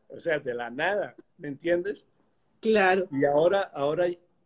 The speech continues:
Speaker 1: tengo mucha gente, mucha gente ahorita ayudándome a conseguir los cinco millones de dólares.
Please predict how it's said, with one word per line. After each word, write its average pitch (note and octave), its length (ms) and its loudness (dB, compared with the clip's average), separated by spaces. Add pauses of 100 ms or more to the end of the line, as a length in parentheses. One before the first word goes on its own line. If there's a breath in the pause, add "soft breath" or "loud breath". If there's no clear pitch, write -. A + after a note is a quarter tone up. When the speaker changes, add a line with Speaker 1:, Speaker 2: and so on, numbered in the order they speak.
(240)
Speaker 1:
tengo F3 320 -2
mucha G#3 460 -2
gente, G#3 400 -6
mucha F3+ 360 -2
gente G#3 320 0
ahorita D3+ 540 -2
ayudándome D3 640 2
a C#3 80 -4
conseguir C#3 400 -2
los D#3+ 140 -4
cinco E3 300 -2
millones C#3+ 360 -4
de C#3+ 80 -4
dólares. E3 480 0